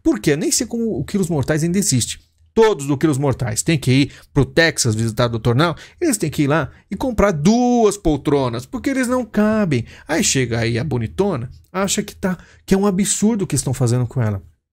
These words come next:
Se os caras falam, "Não cabe, vai atrapalhar o cara do lado, tem que comprar em outra", é uma coisa que a empresa tem que decidir. E pior, claro que tem, vão recorrer, lógico, isso aqui não é possível.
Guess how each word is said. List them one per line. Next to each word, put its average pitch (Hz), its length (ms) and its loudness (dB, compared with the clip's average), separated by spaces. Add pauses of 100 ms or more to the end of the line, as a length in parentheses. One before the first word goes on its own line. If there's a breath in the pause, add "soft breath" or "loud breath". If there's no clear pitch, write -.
(420)
Se - 80 4
os 220 120 2
caras 180 220 2
falam, 151 160 0 (300 loud breath)
"Não 135 460 4
cabe, 123 500 0
vai 104 200 -2
atrapalhar 117 500 0
o 110 40 -8
cara 104 200 -6
do 113 120 -2
lado, 120 400 0 (420 loud breath)
tem 170 180 0
que - 80 -12
comprar 131 400 2
em 123 160 4
outra", 139 500 2 (420 soft breath)
é 240 80 -4
uma 269 160 -2
coisa 190 320 2
que - 300 -8
a 226 80 0
empresa 269 560 0
tem 170 100 -2
que 147 80 -4
decidir. 117 460 0
E 196 80 -10
pior, 208 420 -2
claro 135 200 -2
que - 80 -20
tem, 147 340 -6 (180)
vão 135 160 -2
recorrer, 151 540 2
lógico, 104 220 -2
isso - 100 -4
aqui - 100 -6
não 370 100 -2
é - 20 0
possível. 139 520 2